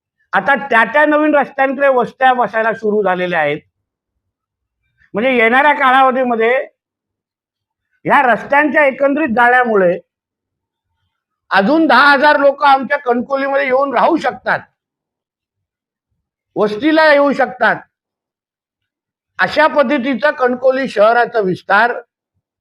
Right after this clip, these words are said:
आणि नियोजन आम्ही लोकांनी केलेलं आहे. जेव्हा वस्ती वाढते, लोक येऊन राहायला लागतात, तेव्हा मार्केटमध्ये उलाढाल वाढते, आर्थिक समृद्धी येते. जसा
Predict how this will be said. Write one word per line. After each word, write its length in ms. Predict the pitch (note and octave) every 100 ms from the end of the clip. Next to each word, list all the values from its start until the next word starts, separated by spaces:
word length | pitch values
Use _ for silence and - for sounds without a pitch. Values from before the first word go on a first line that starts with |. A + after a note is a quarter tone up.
| _ -
आणि 160 | G3+
नियोजन 400 | G#3+ F#3+ G#3+ A3+
आम्ही 200 | G#3+ G#3
लोकांनी 340 | G#3+ G#3 G#3 A3
केलेलं 380 | - G3+ A3 G#3
आहे. 120 | - - _ _ _ _ _ _ _ _ _ _ _ _ _ _ _ D3+
जेव्हा 240 | A3 C4+
वस्ती 400 | A#3+ A3+ A#3 D#4
वाढते, 600 | C#4 A#3+ A3+ A3 G#3+ G#3+
लोक 280 | G#3+ A3 D4
येऊन 300 | D4 C#4+ B3+
राहायला 300 | G#3+ A#3 A3
लागतात, 500 | G3 - F3 D#3 D3+ - _ _ _ _ _ _ _ _ _ _ _ _ -
तेव्हा 180 | A3
मार्केटमध्ये 640 | A3+ F3+ E3+ B3 C4 B3 B3+
उलाढाल 440 | G#3 G#3 F#3+ G3+
वाढते, 460 | F3+ D#3 D3 D3+ D3
आर्थिक 540 | C#3 D#3 - B3 B3
समृद्धी 520 | - G3 G3 F3+ F#3+
येते. 340 | E3 D3+ C#3+ C#3 _ _ _ _ _ _ _ _ _ _ _ _ _ _ _ _ _ _ _ C#3+
जसा 440 | A3 A3 C#4 C#4